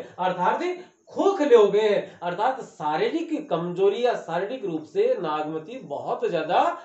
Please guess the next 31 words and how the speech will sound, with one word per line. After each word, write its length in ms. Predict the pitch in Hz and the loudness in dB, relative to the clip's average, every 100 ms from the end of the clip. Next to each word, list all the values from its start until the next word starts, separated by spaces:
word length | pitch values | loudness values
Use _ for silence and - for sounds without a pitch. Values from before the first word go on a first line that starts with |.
| - 294 | -4 2
कमजोर 380 | 285 277 262 | 4 6 6
हो 120 | 214 190 | 6 0
गई 160 | 202 | -2
है। 140 | 196 - - - 139 131 | -2 -2 -8 -20 -20 -10
धनी 460 | 160 226 277 277 240 | -6 -4 -2 -2 -2
सारस 600 | 175 - 160 202 247 226 175 - | -6 -10 -4 -2 -2 -4 -6 -2
होई 300 | 214 311 285 | -2 0 0
ररी 240 | 202 175 165 | 0 0 -2
मोई, 220 | 156 135 - - _ | -4 -6 -10 -20 _
कि 220 | 220 202 165 160 | -6 -4 -2 0
हे 180 | 247 | 2
धनी 540 | 180 147 220 269 202 - - _ | 2 -2 0 0 -2 -8 -18 _
तुम्हारी 500 | 240 180 139 196 269 | -10 -8 -2 0 0
पत्नी, 440 | - 190 226 226 240 - - - _ 127 | 0 -2 0 0 0 -4 -8 -20 _ -4
धनी, 380 | 165 196 185 - - _ | 0 2 0 -4 -16 _
sorry, 240 | 165 143 - - - | -4 -4 -6 -18 -8
ए, 380 | 175 170 165 165 | -4 -2 -2 -2
धनी 220 | 165 240 254 | -2 0 -2
कहते 200 | 226 320 | -2 -2
हैं 100 | 214 | -2
पत्नी 300 | 180 170 156 | -2 -2 -4
को, 120 | 156 - - _ _ _ _ _ _ _ _ _ _ _ _ | -4 -6 -18 _ _ _ _ _ _ _ _ _ _ _ _
कि 120 | 277 294 214 | -6 -4 -4
तुम्हारी 480 | 190 165 247 359 - | -4 0 2 4 2
पत्नी 420 | 220 220 269 311 | 0 0 2 6
है 400 | 277 240 - - | 6 4 -2 -10
वह 220 | 170 220 254 | -4 -2 -2
सारस 640 | - 214 226 311 330 262 | -4 -4 2 4 4 4
होई 560 | 226 139 170 285 311 196 | 0 0 0 2 2 2
ररी 260 | 185 202 | 2 2
मोई, 220 | 185 175 | 2 0